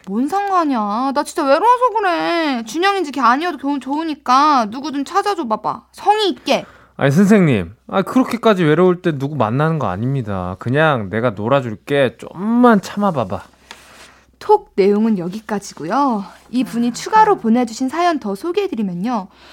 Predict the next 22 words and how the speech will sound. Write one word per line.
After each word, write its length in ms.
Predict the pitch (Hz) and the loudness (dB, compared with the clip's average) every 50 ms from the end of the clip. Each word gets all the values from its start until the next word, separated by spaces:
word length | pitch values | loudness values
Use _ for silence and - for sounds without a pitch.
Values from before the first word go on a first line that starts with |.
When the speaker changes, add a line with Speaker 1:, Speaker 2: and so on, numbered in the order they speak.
| - - - _ | -20 -20 -20 _
Speaker 1:
정말 560 | - - 247 262 269 262 262 254 262 277 269 | -8 -2 0 2 2 4 4 4 2 2 0
무슨 380 | 226 196 220 226 - 339 302 226 | -2 -4 -6 -6 -2 0 2 2
말을 240 | 262 202 220 247 247 | 2 2 0 -2 -2
해도 180 | 311 359 359 - | -4 -6 -6 -6
다 260 | - - - 240 269 262 | -14 -6 -4 -4 -4 -4
쳐내는 500 | - - - 392 392 415 403 370 349 320 | -8 -10 -8 -6 -4 -4 -2 -2 0 0
게 300 | 262 247 226 220 240 240 | 0 -2 -2 -2 -4 -4
장난 380 | 233 - - 233 254 294 320 294 | -6 -4 -2 0 0 2 2 2
아니지 300 | 196 170 196 269 262 262 | 2 2 0 0 0 0
않나요? 440 | 180 165 180 185 180 185 277 415 427 - - - - - - - - - | 0 0 -2 -4 -2 -2 -2 -2 -4 -6 -18 -20 -20 -20 -20 -20 0 2
아니, 180 | 320 359 381 - | 4 4 4 2
제가 220 | - 339 339 359 | 2 2 2 2
저렇게까지 640 | 359 - 330 440 466 - 508 - - 427 415 349 | 0 2 2 2 4 2 0 -2 2 2 2 2
적극적으로 560 | 277 - 277 - 349 359 - 403 381 349 349 349 | 0 -6 -4 -4 -4 -2 0 0 2 2 2 2
해달라는데 800 | 381 415 415 415 392 349 320 285 247 254 247 262 269 262 226 - - - - _ | 2 0 2 2 2 2 0 0 0 0 0 0 0 -2 -4 -6 -10 -20 -16 _
누구든 420 | - 285 311 311 359 339 359 339 | -8 -6 -2 -2 -2 -2 -2 -4
찾아보는 540 | - - 427 440 440 427 403 - 320 320 311 | -2 0 0 2 2 2 2 2 -4 -6 -4
척이라도 520 | - - - - 440 480 480 440 - 381 370 | -4 -4 -4 0 0 2 2 2 2 2 0
해줘야 280 | 392 392 403 415 403 | 0 0 2 2 2
하는 160 | 392 381 381 | 2 0 0
거 80 | 349 294 | 2 2
아닌가요? 560 | 190 175 214 262 285 254 233 214 233 330 415 | 2 2 2 0 0 0 0 0 0 0 -2